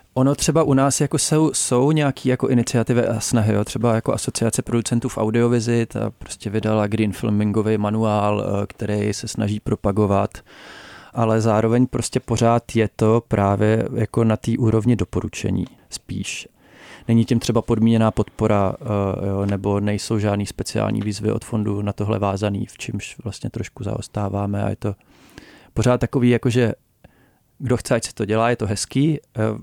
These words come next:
bereme to prostě všichni, jako myslím, že už není moc jako lidí, který by se vůči tomu aktivně vymezovali, jo. Ale jako, aby se prostě tady dalo nějaké opatření, který jako všechny jako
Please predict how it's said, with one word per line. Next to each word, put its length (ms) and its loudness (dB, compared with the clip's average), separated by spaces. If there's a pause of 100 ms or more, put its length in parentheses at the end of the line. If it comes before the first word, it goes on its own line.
(360)
bereme 340 0
to 140 -2
prostě 340 -6
všichni, 340 -2
jako 200 2
myslím, 260 2
že 100 4
už 140 0
není 200 0
moc 200 -2
jako 180 -2
lidí, 160 0
který 240 -4
by 100 -4
se 120 -4
vůči 240 -4
tomu 200 0
aktivně 340 -2
vymezovali, 540 0
jo. 80 0 (880)
Ale 180 4
jako, 220 2 (280)
aby 200 2
se 180 0
prostě 380 -4
tady 260 0
dalo 200 2
nějaké 280 2
opatření, 400 0
který 260 0
jako 420 2 (840)
všechny 300 0
jako 200 2